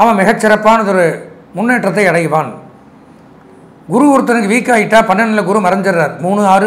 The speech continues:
பன்னெண்டு இதெல்லாம் மறைவு ஸ்தானம். மத்த கிரகங்கள் எல்லாம் ஓஹோன்னு இருந்தாலும் குரு மறைஞ்சிட்டா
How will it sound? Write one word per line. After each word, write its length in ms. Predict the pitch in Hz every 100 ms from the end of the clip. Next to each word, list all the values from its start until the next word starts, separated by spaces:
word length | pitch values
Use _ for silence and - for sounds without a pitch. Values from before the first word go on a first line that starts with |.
| 180
பன்னெண்டு 300 | 180 190 185
இதெல்லாம் 260 | 175 202 190
மறைவு 200 | 202 220 -
ஸ்தானம். 340 | 196 123 - - - - - - - -
மத்த 180 | - 190
கிரகங்கள் 380 | 185 240 240 208
எல்லாம் 240 | 202 240 190
ஓஹோன்னு 320 | 220 220 233 208
இருந்தாலும் 420 | 190 175 185 233 175
குரு 140 | 240 220
மறைஞ்சிட்டா 400 | 208 175 196